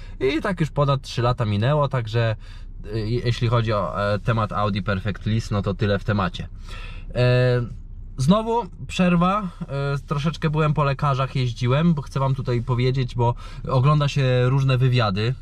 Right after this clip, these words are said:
czyli różne wywiady w internecie, każdy mówi: „Zapierdzielałem, zapierdzielałem, zapierdzielałem, aż u-, podupadłem na zdrowiu, otworzyły mi się oczy”, kurde, wszys-, wszystkie wywiady praktycznie, co przedsiębiorca by nie gadał, to jest zawsze to samo.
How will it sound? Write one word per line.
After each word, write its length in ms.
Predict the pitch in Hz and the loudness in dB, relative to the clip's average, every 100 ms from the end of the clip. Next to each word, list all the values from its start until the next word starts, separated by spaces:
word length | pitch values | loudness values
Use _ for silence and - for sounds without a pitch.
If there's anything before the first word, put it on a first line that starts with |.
| - | -6
czyli 340 | - 240 233 | -2 0 4
różne 420 | 180 247 262 220 185 | 4 4 0 2 2
wywiady 420 | 147 175 185 156 | 2 2 2 0
w 40 | |
internecie, 520 | 147 127 139 190 170 | -2 -2 -2 -2 -2
każdy 380 | 123 170 175 147 | 0 2 2 0
mówi: 240 | 147 147 131 | -2 -2 0
„Zapierdzielałem, 960 | 156 170 175 160 165 165 165 160 160 | 0 0 -2 -2 0 2 2 2 0
zapierdzielałem, 880 | 160 165 165 151 156 156 156 156 147 | 0 -2 -2 -4 -2 0 2 2 2
zapierdzielałem, 960 | 151 147 151 139 143 143 147 151 147 143 - - - - | -2 0 -2 0 -2 0 2 2 0 -4 -10 -16 -16 -4
aż 520 | 135 165 175 - - 151 | 2 4 2 -2 -8 -6
u-, 140 | 147 | -4
podupadłem 720 | 139 165 156 143 160 160 165 | -2 0 0 0 0 2 2
na 120 | 160 | 2
zdrowiu, 560 | 156 135 160 170 156 160 | 0 2 2 4 2 2
otworzyły 500 | 131 - 143 135 147 | 0 0 0 2 2
mi 100 | 156 | 2
się 160 | 165 160 | 2 2
oczy”, 560 | 165 175 - 160 151 156 | 4 2 0 -2 -2 -4
kurde, 360 | - 208 185 180 | -4 0 2 0
wszys-, 420 | - - 247 - - - - 151 143 | -4 -4 -4 -6 -12 -6 -4 -2 -2
wszystkie 420 | - 247 - 190 | -2 -2 2 4
wywiady 420 | 160 156 202 180 | 4 2 2 0
praktycznie, 440 | 156 147 175 170 | -2 -4 -4 -4
co 140 | 156 165 | -4 -4
przedsiębiorca 640 | - 139 139 131 143 143 | -4 -4 -2 2 2 2
by 120 | 120 | 0
nie 120 | 117 | 0
gadał, 280 | 104 151 156 | 2 2 2
to 100 | 131 | 0
jest 140 | 117 107 | -2 0
zawsze 320 | 120 123 127 | 0 0 -4
to 140 | 110 | -4
samo. 300 | 95 92 87 | -4 -4 -4